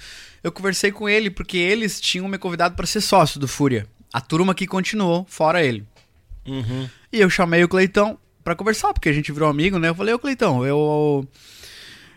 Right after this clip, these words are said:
Speaker 1: eu vou, cara, eu acho que eu vou ser sócio do Grupo Fúria." Eles me ofereceram uma sociedade de nada. <laughs> Aquela sociedade.
Speaker 2: Ser dono de nada.
Speaker 1: Ser dono de nada e, cara, eu vou, vou querer tocar aí pra ti.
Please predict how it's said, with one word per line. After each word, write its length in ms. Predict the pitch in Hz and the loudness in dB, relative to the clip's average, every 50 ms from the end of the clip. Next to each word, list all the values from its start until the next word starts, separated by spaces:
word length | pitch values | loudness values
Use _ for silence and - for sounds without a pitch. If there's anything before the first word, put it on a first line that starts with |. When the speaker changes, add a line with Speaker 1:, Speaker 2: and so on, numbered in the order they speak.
| - - | -4 0
Speaker 1:
eu 120 | 139 147 | 0 0
vou, 640 | 135 147 156 165 165 170 170 165 165 165 165 160 151 | 2 2 2 2 4 4 4 2 2 2 2 0 0
cara, 220 | - 185 208 202 | 2 2 4 4
eu 80 | 175 160 | 4 4
acho 120 | 160 - | 2 2
que 60 | - | -2
eu 40 | 165 | -6
vou 80 | 165 170 | -6 -4
ser 100 | - 175 | -4 -4
sócio 280 | - - 165 175 - - | -2 0 -2 -2 0 0
do 40 | 180 | 2
Grupo 180 | 170 175 175 - | 2 2 2 -2
Fúria." 500 | - - 185 202 226 254 214 135 113 - - - - | -4 0 4 4 6 6 6 2 2 -4 -16 -10 -8
Eles 100 | 123 127 | -6 -2
me 100 | 139 143 | -2 -4
ofereceram 480 | - - 147 143 135 - - 160 165 160 | -2 0 -2 -2 0 2 2 4 4 4
uma 40 | 139 | 4
sociedade 480 | 151 143 131 156 151 139 147 151 151 | 2 2 4 4 6 6 6 6 6
de 60 | 151 | 6
nada. 320 | 151 156 165 190 220 185 - | 6 8 6 6 6 6 4
<laughs> 1040 | - - - 196 - 214 185 202 170 185 185 - 208 220 202 151 220 - - - - | 2 2 0 2 4 6 6 6 6 6 6 6 4 4 4 4 4 2 0 2 2
Aquela 500 | 214 - 202 - 208 185 190 214 208 185 | 2 2 4 4 4 6 6 6 6 6
sociedade. 580 | - 190 175 - 208 190 180 190 208 214 208 214 208 190 - 175 170 | 6 4 6 6 4 6 6 6 6 6 6 6 6 6 6 6 4
Speaker 2:
Ser 160 | 175 175 151 | 6 6 4
dono 260 | 147 202 226 226 220 | 4 4 2 2 2
de 140 | 226 220 214 | 2 2 2
nada. 420 | 208 220 233 240 240 214 208 202 - _ - 127 | 2 0 -2 -2 -2 -4 -6 -8 -10 _ -10 -4
Speaker 1:
Ser 200 | - 196 196 175 | 0 2 2 4
dono 180 | 175 180 185 | 4 4 6
de 100 | 190 202 | 6 6
nada 360 | 208 202 190 202 214 214 226 | 6 6 6 6 6 6 6
e, 560 | 226 233 240 240 233 233 226 226 220 214 208 - | 4 6 4 4 4 4 4 4 2 2 0 2
cara, 280 | - 202 226 254 254 220 | 4 4 6 6 6 6
eu 240 | 180 139 127 127 | 4 4 2 0
vou, 280 | 127 131 131 135 143 143 | -2 -2 -2 -2 -2 -2
vou 120 | 139 139 | -4 -4
querer 160 | - - 151 147 | -2 -2 -2 0
tocar 240 | - 165 - 175 | -2 0 4 4
aí 60 | 185 190 | 4 4
pra 120 | - 233 | 4 2
ti. 240 | - - - 269 | 4 2 2 0